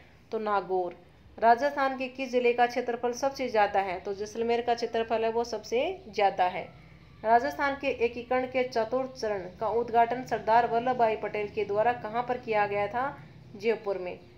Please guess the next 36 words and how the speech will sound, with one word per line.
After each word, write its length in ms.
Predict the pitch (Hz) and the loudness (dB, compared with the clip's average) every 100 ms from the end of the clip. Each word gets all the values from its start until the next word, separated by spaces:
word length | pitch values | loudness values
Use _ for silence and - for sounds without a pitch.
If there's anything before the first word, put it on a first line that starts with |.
| - 220 | -10 4
राजस्थान 460 | 233 262 277 269 | 4 4 0 -2
की 100 | 262 | -2
सबसे 340 | 269 262 262 254 | -2 -2 0 -2
बड़ी 300 | 214 226 254 | 0 0 0
एवं 220 | 233 240 | -2 0
निरंतर 380 | 226 226 226 254 | 0 0 0 -2
बहने 320 | 208 214 233 | -2 -2 0
वाली 220 | 226 226 | 0 0
नदी 260 | 220 208 220 | -2 -4 -6
कौन 260 | 226 226 | -4 -4
सी 180 | 226 226 | -4 -2
है, 280 | 240 294 - | -2 -2 -6
चंबल। 440 | - 196 185 180 180 - - - 220 | -6 -4 -2 -4 -4 -16 -20 -6 2
राजस्थान 560 | 233 277 - 269 262 | 4 2 -2 -2 -2
की 120 | 262 | -4
पाकिस्तान 580 | 262 214 214 247 247 247 | 0 0 0 -2 -2 -4
से 140 | 247 240 | -2 0
लगने 300 | 220 226 226 | 0 0 0
वाली 240 | 226 226 | 2 0
सीमा 320 | 226 214 220 | -2 -4 -2
रेखा 280 | 220 214 220 | -2 -2 -4
को 160 | 214 220 | -4 -4
कहा 220 | 202 196 | 0 0
जाता 320 | 202 196 247 | 0 0 2
है 60 | 254 | 2
रेड 260 | 196 190 190 | 0 -4 -6
क्लिफ 280 | 214 269 - 220 | -6 -8 -10 -10
रेखा। 500 | 190 185 190 - - - - - | -8 -8 -10 -12 -14 -20 -20 -2
राजस्थान 500 | 220 233 269 269 269 | 4 4 4 0 0
की 120 | 269 | 0
अंतर्राष्ट्रीय 560 | 262 226 226 240 254 262 | -2 0 4 4 4 -2
सीमा 320 | 254 226 233 | -2 0 0
से 140 | 240 226 | 0 -2
लगने 280 | 220 226 | -2 -2
वाले 260 | 220 220 226 | 0 0 -2
जिले 340 | 226 214 220 | -4 -4 -4